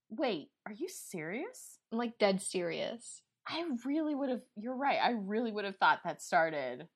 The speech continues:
Speaker 2: Earlier.
Speaker 1: much earlier.
Speaker 2: But
Speaker 1: Yeah.
Speaker 2: it did not. <laughs>
Speaker 1: Wow.
Speaker 2: Yeah. I mean, it seems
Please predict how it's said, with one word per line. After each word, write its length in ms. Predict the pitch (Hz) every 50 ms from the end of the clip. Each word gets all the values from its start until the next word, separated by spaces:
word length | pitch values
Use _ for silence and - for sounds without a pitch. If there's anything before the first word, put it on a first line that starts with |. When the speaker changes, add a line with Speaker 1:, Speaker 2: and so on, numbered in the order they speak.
| _ _ _ _ _ _ _ _ _ _ _
Speaker 2:
Earlier. 540 | 233 277 453 480 453 214 196 175 175 175 -
Speaker 1:
much 80 | 214 - -
earlier. 560 | 180 175 170 156 131 117 120 123 151 196 190 - 196
Speaker 2:
But 140 | 190 208 196
Speaker 1:
Yeah. 0 |
Speaker 2:
it 160 | 202 196 202
did 120 | - 240 233
not. 460 | 247 277 339 392 302 165 143 - - - _ _
<laughs> 120 | - - - - - - - - _ _ _ _ _ _ _ _ _ _ _ _ _ _ _ _ _ _ _ _ _ _ _ _ _ _
Speaker 1:
Wow. 580 | 175 170 190 226 233 233 180 131 123 123 147 - _ _ _ _ _ _ _ -
Speaker 2:
Yeah. 440 | 247 294 320 339 240 185 156 - - - _ _ _ -
I 80 | 247 269
mean, 440 | 294 285 285 277 277 269 262 - - -
it 180 | 254 285 254 -
seems 680 | - - - 294 311 339 349 359 349 - - -